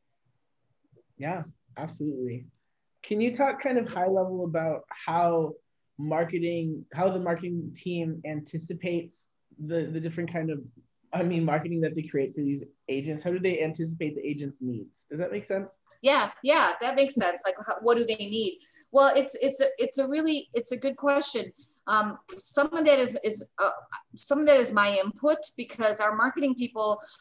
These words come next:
Speaker 2: our marketing department, we have a big marketing department. I can't, I, I always lose track, but I think that we have maybe fourteen people in our marketing department.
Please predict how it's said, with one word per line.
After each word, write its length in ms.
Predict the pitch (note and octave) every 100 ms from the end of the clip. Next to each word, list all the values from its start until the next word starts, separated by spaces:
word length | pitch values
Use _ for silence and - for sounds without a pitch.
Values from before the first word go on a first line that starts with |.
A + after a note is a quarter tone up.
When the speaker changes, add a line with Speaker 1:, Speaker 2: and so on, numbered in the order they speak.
| -
Speaker 2:
our 40 |
marketing 360 | G3+ A#3+ C#4 C#4
department, 240 | A3 G3+ G#3
we 60 |
have 120 | G#3+
a 40 | -
big 220 | G#3 A3
marketing 320 | F#3+ F3+ F3+
department. 420 | D#3+ D#3 C3+ C#3+ D#3
I 40 | - F3
can't, 100 | F3+ _
I, 20 | F#3
I 40 |
always 180 | G3 G3+
lose 160 | F#3 -
track, 220 | F#3 D#3+
but 60 | D#3+
I 40 |
think 160 | F#3+ E3+
that 80 | D#3+
we 60 |
have 80 | E3
maybe 160 | E3 E3
fourteen 400 | E3 F3 - E3+
people 260 | E3 E3+ D#3
in 100 | D3+
our 40 |
marketing 360 | D3 D3+ D#3 D3
department. 420 | - D3 D3 C#3+